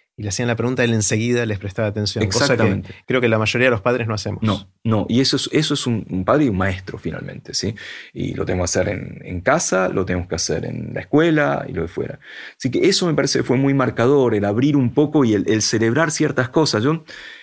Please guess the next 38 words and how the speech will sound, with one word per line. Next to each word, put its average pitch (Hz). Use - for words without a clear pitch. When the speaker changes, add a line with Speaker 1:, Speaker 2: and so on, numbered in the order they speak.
Speaker 2:
empecé -
a 131
trabajar 135
en 131
periodismo 120
a 123
los 95
quince 104
años, 87
porque -
contesté 147
un 160
aviso 101
en 98
el 90
diario. 87
Y 98
mi 98
viejo 151
estaba 160
de 143
viaje 127
en 92
ese 87
momento. 90
Y -
después 185
se -
recopó 202
cuando 87
le 82
dije. -
Podía -
haber 98
dicho, -
"Pará, -
pendejo, 107
¿qué, 101